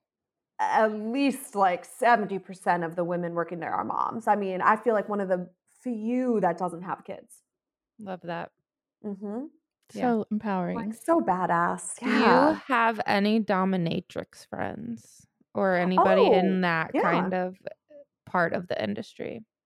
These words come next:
Speaker 1: Mm-hmm. I, I do. I know some people who are, like,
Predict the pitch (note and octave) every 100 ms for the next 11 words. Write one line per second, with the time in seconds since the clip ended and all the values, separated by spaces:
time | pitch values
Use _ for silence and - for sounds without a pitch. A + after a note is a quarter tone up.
0 | _ D#4 D#4+ D#4+ F4 B4 - _ - -
1 | - C4+ - B3 B3 D#4 B3 A3 A#3+ A#3+
2 | B3 A#3 A3+ G#3+ G#3 G#3+ F#3+ F#3+ F3+